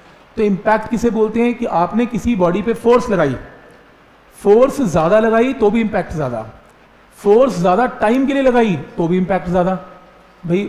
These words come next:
force लग रही है लेकिन आपने तीन second की जगह पाँच second में force लगा दी, Time बढ़ा दिया, तो impact उसका ज़्यादा ही आएगा। तो इन दोनों का multiplication,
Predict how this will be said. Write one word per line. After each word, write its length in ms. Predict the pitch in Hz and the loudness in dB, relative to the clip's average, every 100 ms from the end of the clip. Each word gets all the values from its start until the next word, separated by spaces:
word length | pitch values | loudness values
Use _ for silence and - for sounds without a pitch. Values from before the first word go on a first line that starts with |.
| - | -6
force 260 | 165 190 185 | -2 -2 -2
लग 140 | 151 | -2
रही 140 | 160 180 | 0 0
है 80 | 208 | 0
लेकिन 280 | 196 208 160 - - | -2 -2 -4 -10 -8
आपने 360 | 180 - 196 196 - | -8 -4 -4 -4 -2
तीन 200 | 233 262 | 0 0
second 360 | - 185 196 | -2 -4 -4
की 60 | 208 | -4
जगह 140 | 202 226 | -2 -2
पाँच 300 | 226 233 240 | 0 0 0
second 200 | 247 262 | -2 -2
में 80 | |
force 200 | 226 233 | -2 -2
लगा 160 | 214 175 | 0 0
दी, 160 | 156 135 - - - _ _ | 0 -6 -12 -20 -20 _ _
Time 220 | 180 247 | -2 0
बढ़ा 180 | 262 226 | 2 2
दिया, 220 | 185 180 | 2 0
तो 200 | 151 - | -2 -4
impact 440 | 190 185 208 254 - | -2 0 -2 -4 -10
उसका 180 | 202 233 | -2 0
ज़्यादा 220 | 156 151 | 0 -2
ही 180 | 151 165 | 0 -2
आएगा। 300 | 123 - - - _ _ _ - - _ - | -4 -10 -18 -20 _ _ _ -20 -20 _ 0
तो 280 | 240 - - | 2 2 -2
इन 180 | 285 285 | 0 2
दोनों 220 | 226 226 | 2 2
का 80 | 240 | 2
multiplication, 840 | 202 180 247 233 214 180 170 175 | 0 0 -2 -2 -2 -2 0 -2